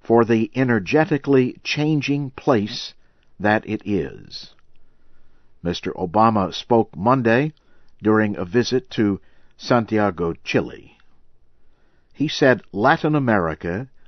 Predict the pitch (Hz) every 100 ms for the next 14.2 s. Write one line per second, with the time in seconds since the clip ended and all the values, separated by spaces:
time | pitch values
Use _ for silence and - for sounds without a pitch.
0 | - _ 101 98 110 139 160 139 131 104
1 | 98 90 87 110 - 95 - - 135 123
2 | 110 - - - 107 - 82 78 - -
3 | - - - - - - 120 120 123 98
4 | 117 120 117 - - - 113 107 - -
5 | 110 113 117 - 156 131 82 - 65 -
6 | - - - _ _ _ _ _ - _
7 | _ - 147 - 123 110 - - - _
8 | - 120 120 135 131 123 117 - 107 107
9 | 127 156 151 135 107 110 92 101 131 -
10 | - _ - - 98 - 139 - - -
11 | 151 120 - - - - - - 104 104
12 | 104 120 120 117 113 - - 147 165 165
13 | 143 135 127 - - - - - 113 110
14 | 185 -